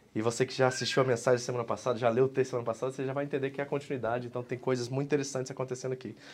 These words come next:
que nós vamos trabalhar hoje. Amém? Assim diz a palavra de Deus. Três, dois, um. Os dois homens perguntaram a Ló: "Você tem mais alguém na cidade? Genros, filhos ou filhas?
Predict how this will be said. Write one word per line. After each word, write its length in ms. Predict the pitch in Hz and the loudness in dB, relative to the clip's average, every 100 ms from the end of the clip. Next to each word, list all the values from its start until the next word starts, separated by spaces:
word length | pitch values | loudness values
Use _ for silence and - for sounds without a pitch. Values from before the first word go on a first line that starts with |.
| - - | -20 -2
que 60 | |
nós 100 | 120 | 2
vamos 140 | 110 104 | 2 2
trabalhar 400 | 117 110 107 113 | 4 4 6 4
hoje. 320 | 95 - - - - - - | 4 -6 -16 -16 -14 -14 -4
Amém? 360 | 117 156 220 220 - - - - _ _ | 8 10 10 8 -6 -20 -20 -20 _ _
Assim 240 | 117 - | 2 4
diz 160 | 156 143 | 6 10
a 80 | 143 | 10
palavra 300 | 139 135 123 | 12 10 10
de 100 | 117 | 6
Deus. 800 | 135 165 196 214 - - - - _ - - - | 10 12 12 10 4 2 0 -6 _ -20 -20 0
Três, 540 | 127 160 175 185 - - | 10 12 12 8 2 6
dois, 640 | 139 151 160 165 - - - - - - | 10 12 12 8 0 -6 -10 -20 -4 4
um. 280 | 131 101 95 - _ - - - - | 6 4 -2 -14 _ -20 -20 -8 -2
Os 160 | 135 | 10
dois 280 | 160 226 160 | 12 12 12
homens 420 | 160 156 175 - | 12 12 10 4
perguntaram 560 | - 143 151 143 147 160 | 6 8 10 12 12 12
a 40 | |
Ló: 400 | 156 147 113 - - - - - | 12 12 12 8 -10 -20 -12 0
"Você 200 | 185 330 | 4 10
tem 120 | 370 | 12
mais 240 | 285 214 175 | 12 12 12
alguém 280 | 139 151 | 12 10
na 100 | 147 | 8
cidade? 580 | 127 107 117 143 98 95 - 104 | 6 10 12 12 12 8 -8 -6
Genros, 640 | 98 127 151 120 95 - | 4 8 8 6 2 0
filhos 400 | - 160 117 107 | 4 6 6 4
ou 80 | 107 | 4
filhas? 540 | - 143 120 95 - | 4 4 4 2 -2